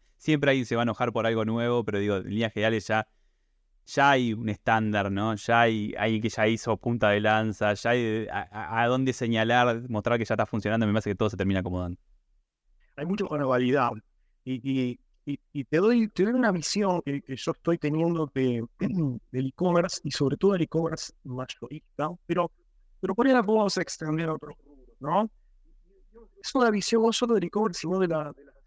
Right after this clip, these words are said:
Speaker 2: empresas en general, pymes y muchas. Eh, es el, el fenómeno del cuello de la botella. O sea, después de la pandemia, eh, yo lo que noto es que se ha agilizado y acelerado tanto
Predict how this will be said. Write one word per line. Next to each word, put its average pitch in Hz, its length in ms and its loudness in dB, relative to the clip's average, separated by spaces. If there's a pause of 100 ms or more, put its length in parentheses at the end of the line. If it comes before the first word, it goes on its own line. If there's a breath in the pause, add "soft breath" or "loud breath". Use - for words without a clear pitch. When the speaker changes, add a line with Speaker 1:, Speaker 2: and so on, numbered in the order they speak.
Speaker 2:
empresas - 540 -8
en - 80 -20
general, 175 400 0
pymes 151 640 -2
y 131 120 -10 (200)
muchas. 151 500 -2 (400)
Eh, 131 320 0 (600)
es - 160 -4
el, 202 100 4
el - 140 -2
fenómeno 220 400 0
del 175 80 -2
cuello 202 240 -2
de 170 40 2
la 156 60 0
botella. 123 480 -4 (160)
O - 60 -20
sea, 151 280 -2 (320)
después - 220 -6
de 254 80 0
la 240 100 2
pandemia, 143 680 0 (420)
eh, 127 300 -20 (640)
yo 214 140 0
lo 233 100 4
que 156 120 -4
noto 151 540 0 (460)
es - 120 -20
que 190 120 -10
se - 140 0
ha - 20 -2
agilizado 180 640 0
y 147 80 2
acelerado 143 480 -2
tanto 139 600 0